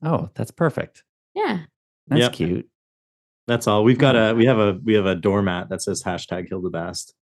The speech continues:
Speaker 2: Yeah.
Speaker 3: That's
Speaker 2: My
Speaker 3: the best we could do.
Speaker 2: my friend
Speaker 1: <laughs>
Speaker 2: made us a doormat.
Speaker 3: Yeah.
Speaker 2: And those are
Speaker 1: With
Speaker 2: my,
Speaker 1: a
Speaker 2: that's my
Speaker 1: hashtag on it.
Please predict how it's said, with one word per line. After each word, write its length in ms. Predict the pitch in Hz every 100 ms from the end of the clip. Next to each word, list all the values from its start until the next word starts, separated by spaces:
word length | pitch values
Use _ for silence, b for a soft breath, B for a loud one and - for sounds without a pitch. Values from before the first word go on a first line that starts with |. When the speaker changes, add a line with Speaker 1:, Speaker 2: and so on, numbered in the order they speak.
| _
Speaker 2:
Yeah. 300 | 202 190 175
Speaker 3:
That's 180 | 156 196
Speaker 2:
My 60 | 117
Speaker 3:
the 20 |
best 240 | 120 117
we 100 | 110
could 180 | 101 98
do. 260 | 87 90 92 -
Speaker 2:
my 120 | 226
friend 360 | 233 202 214
Speaker 1:
<laughs> 380 | 202 185 - _
Speaker 2:
made 260 | 202 185 180
us 280 | 180 - - - -
a 60 | 190
doormat. 560 | 190 180 175 90 90 - -
Speaker 3:
Yeah. 300 | 90 85 82 _ _ _ _ -
Speaker 2:
And 180 | 320 277
those 200 | 277 302
are 40 |
Speaker 1:
With 60 | 311
Speaker 2:
my, 60 | 294
Speaker 1:
a 80 | 247
Speaker 2:
that's 220 | 311 220
my 220 | 330 339
Speaker 1:
hashtag 540 | 247 233 214 269 208 202
on 180 | 180 165
it. 220 | 151